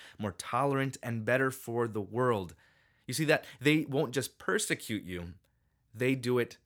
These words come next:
proudly. It is a virtue. This is the only way they know how to make the world a better place.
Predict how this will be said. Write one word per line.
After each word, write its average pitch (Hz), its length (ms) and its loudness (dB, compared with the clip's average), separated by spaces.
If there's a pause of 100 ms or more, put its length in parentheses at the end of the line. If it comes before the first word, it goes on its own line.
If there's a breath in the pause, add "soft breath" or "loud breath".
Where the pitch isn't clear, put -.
(140)
proudly. 175 720 -2 (720)
It 131 80 2
is 135 180 0
a 135 140 2
virtue. 120 760 -2 (1200)
This 135 200 -2
is 139 160 0
the 139 260 -2
only 156 380 2
way 127 220 2
they 117 120 -2
know 113 180 -2
how 110 120 -2
to 110 120 -8
make 104 220 -4
the 104 60 -8
world 95 400 -2 (560 soft breath)
a - 20 -8
better 98 240 2
place. - 540 -6